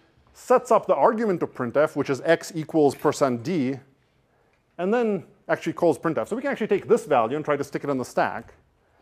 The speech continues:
And, um, should be able to do this with the debugger pretty easily, at least.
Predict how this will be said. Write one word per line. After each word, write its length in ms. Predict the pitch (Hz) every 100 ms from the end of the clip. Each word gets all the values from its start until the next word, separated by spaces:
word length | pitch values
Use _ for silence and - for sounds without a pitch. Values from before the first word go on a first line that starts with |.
| _ _ _ _ _ _
And, 480 | 170 185 185 190 185
um, 340 | 185 180 185 143 _ - _ _ _ _ _ _ _ _ _ _ _
should 160 | - 269
be 60 |
able 120 | 180
to 80 | 143
do 100 | 143 143
this 100 | 123
with 140 | 123
the 60 | 127
debugger 380 | 123 233 165
pretty 180 | - 123
easily, 360 | 110 101 104 165 _ _ -
at 120 | -
least. 300 | 160 220